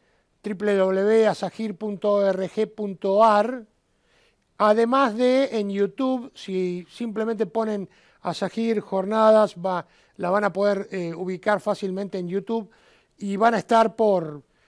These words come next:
en, en la página de Asagir por un largo tiempo y en YouTube probablemente, eh, por el próximo mes. Eh,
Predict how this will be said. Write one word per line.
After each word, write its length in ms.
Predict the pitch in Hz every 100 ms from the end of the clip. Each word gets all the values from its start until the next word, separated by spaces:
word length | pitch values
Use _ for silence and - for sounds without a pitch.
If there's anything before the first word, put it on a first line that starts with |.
| _
en, 140 | 196 196
en 180 | 214
la 100 | 202
página 280 | 190 233 277
de 40 | 254
Asagir 400 | 233 208 262 247
por 160 | 226
un 120 | 208
largo 280 | 214 226 240
tiempo 560 | 240 269 262 - 269 262
y 140 | 220
en 120 | 202
YouTube 460 | 196 202 226 220 180 _ _ _
probablemente, 880 | - 190 214 208 196 196 185 202 196
eh, 560 | - 165 156 147 143 139 _ _ _ _
por 120 | 185
el 120 | 170 156
próximo 480 | 202 185 190 175
mes. 480 | 165 143 117 - - _ _ _ _ _ _ _ _ _
Eh, 640 | 196 185 180 175 175 175